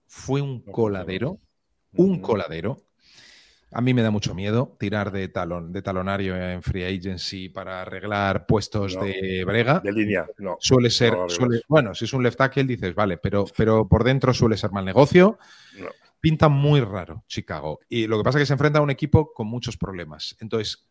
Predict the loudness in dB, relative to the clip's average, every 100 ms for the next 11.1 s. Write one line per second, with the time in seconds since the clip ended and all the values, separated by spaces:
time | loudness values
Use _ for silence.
0 | _ -6 0 2 2 2 4 4 6 4
1 | 0 -4 -4 -2 -2 -2 -10 -6 -2 -2
2 | -2 -4 -4 -4 -4 -4 -2 -4 -6 -12
3 | _ -8 -8 -6 -6 -6 -6 -8 -4 -4
4 | -2 -2 -2 -2 -6 -4 -4 -4 -2 -4
5 | -4 -10 -12 _ _ _ _ _ _ _
6 | -10 -6 -6 -4 -2 -2 0 0 0 -2
7 | -2 -2 0 4 4 4 2 -2 -2 -2
8 | -4 -8 -10 -4 0 2 2 2 0 0
9 | 2 4 4 2 0 0 -2 -2 2 4
10 | 4 6 6 4 2 -2 -6 -8 -10 -14